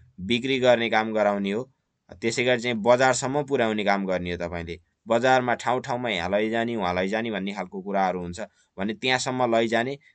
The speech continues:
राष्ट्रिय दैनिक पत्रिकामा चाहिँ काम गर्ने हो, अफिसर पद हो। एकदम राम्रो चाहिँ पद छ, त्यसकारण चाहिँ म तपाईँहरूलाई जानकारी गराउँ भनेर चाहिँ भिडियो लिएर आइरहेको हो। अ, यहाँभन्दा तलतिर देखाउन गइरहन्छु। अ,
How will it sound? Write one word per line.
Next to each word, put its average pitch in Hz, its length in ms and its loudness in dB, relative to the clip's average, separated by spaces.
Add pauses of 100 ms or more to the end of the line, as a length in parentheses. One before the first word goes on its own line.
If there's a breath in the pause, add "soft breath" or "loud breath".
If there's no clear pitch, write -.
(120 soft breath)
राष्ट्रिय 127 340 -2
दैनिक 123 320 -2
पत्रिकामा 110 460 -2
चाहिँ 117 180 -6
काम 117 280 0
गर्ने 113 240 0
हो, 160 100 -2
अफिसर 120 520 0
पद 98 280 -2
हो। 87 80 -2
एकदम 110 360 -4
राम्रो 107 340 0
चाहिँ 104 180 -8
पद 92 260 -6
छ, - 100 -10
त्यसकारण 95 560 -6
चाहिँ 101 240 -6 (300 soft breath)
म 98 100 -2
तपाईँहरूलाई 92 560 -2
जानकारी 90 460 -4
गराउँ 90 320 -2
भनेर 80 280 -8
चाहिँ 95 180 -6
भिडियो 82 280 -8
लिएर 90 200 -4
आइरहेको 87 460 -2
हो। 95 180 -6 (840 loud breath)
अ, 98 80 0
यहाँभन्दा 98 360 0
तलतिर 123 380 0
देखाउन 117 340 -4
गइरहन्छु। 113 540 -2 (380)
अ, 95 360 2